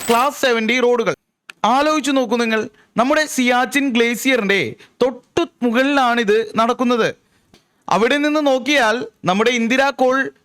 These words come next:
വെറും അമ്പത് കിലോമീറ്റർ അകലെ മാത്രം. ശരിക്കും പറഞ്ഞാൽ ഇതൊരു ഇരുതല മൂർച്ചയുള്ള വാളാണ്. സിയാച്ചിന്റെ ഒരു വശത്ത് പാകിസ്ഥാൻ ഇരിക്കുന്നു, മറുവശത്ത് ഇപ്പോൾ ചൈനയും വലിയ സന്നാഹങ്ങളായി വരുന്നു. ഇതിനെയാണ് നമ്മൾ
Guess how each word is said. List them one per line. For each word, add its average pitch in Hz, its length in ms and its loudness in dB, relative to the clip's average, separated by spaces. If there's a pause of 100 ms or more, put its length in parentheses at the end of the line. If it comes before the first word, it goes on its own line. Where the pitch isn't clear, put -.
വെറും 240 640 0
അമ്പത് 233 440 2
കിലോമീറ്റർ 247 380 2
അകലെ 233 280 0
മാത്രം. 240 360 0 (560)
ശരിക്കും 285 340 0
പറഞ്ഞാൽ 247 420 2
ഇതൊരു 233 380 0
ഇരുതല 254 420 2
മൂർച്ചയുള്ള 226 540 2
വാളാണ്. 262 460 2 (420)
സിയാച്ചിന്റെ 294 460 0
ഒരു 254 160 0
വശത്ത് 226 380 0
പാകിസ്ഥാൻ 208 560 0
ഇരിക്കുന്നു, 180 360 -2 (220)
മറുവശത്ത് 262 640 0
ഇപ്പോൾ 233 320 0
ചൈനയും 226 640 0
വലിയ 220 260 0
സന്നാഹങ്ങളായി 233 680 0
വരുന്നു. 262 360 0 (300)
ഇതിനെയാണ് 240 580 0
നമ്മൾ 196 340 0